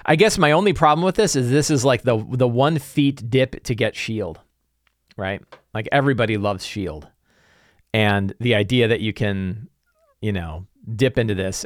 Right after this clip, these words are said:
and, and everyone gets Shield, I'm not sure I'm crazy about that. Because it feels like a, a spell that's easy to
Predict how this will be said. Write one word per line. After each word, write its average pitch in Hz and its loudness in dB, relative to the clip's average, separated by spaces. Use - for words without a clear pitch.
and, 95 -6
and 95 -6
everyone 98 -2
gets 92 -8
Shield, 87 -8
I'm 92 -10
not 95 -8
sure - -6
I'm 95 -8
crazy 101 -6
about 85 -10
that. 90 -8
Because 156 2
it 170 2
feels 185 4
like 147 2
a, 131 0
a 117 -2
spell 131 2
that's 110 0
easy 123 0
to 98 -4